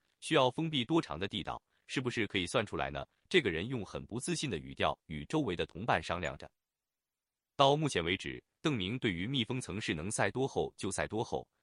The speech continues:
他可以给一个定性的解释，却无法定量，因为他根本不会算。这个疑惑重重的爆破队员停顿了一下，感到有更多的问题在心中盘旋。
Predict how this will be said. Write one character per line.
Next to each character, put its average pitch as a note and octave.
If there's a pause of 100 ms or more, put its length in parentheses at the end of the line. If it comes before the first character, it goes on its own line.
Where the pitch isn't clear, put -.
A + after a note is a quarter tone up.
(100)
他 A#2+
可 B2+
以 A#2+
给 D#2
一 E2
个 E2+
定 B2
性 D#3+
的 G#2
解 B1+
释， - (240)
却 A#2+
无 G2
法 B1+
定 D#2+
量， D2 (280)
因 B2
为 F#2+
他 E2 (120)
根 D#3
本 C2
不 -
会 E2
算。 - (280)
这 F3
个 A#2+
疑 G#2+
惑 B2
重 D3+
重 A2+
的 E2
爆 G2
破 F#2+
队 G#2
员 F2
停 -
顿 G#2
了 C#2+
一 C#2
下， B1+ (260)
感 E2+
到 E2+
有 D2+
更 E3
多 C3
的 G#2
问 E2+
题 C2+
在 D#2
心 F2+
中 F2+
盘 E2
旋。 B1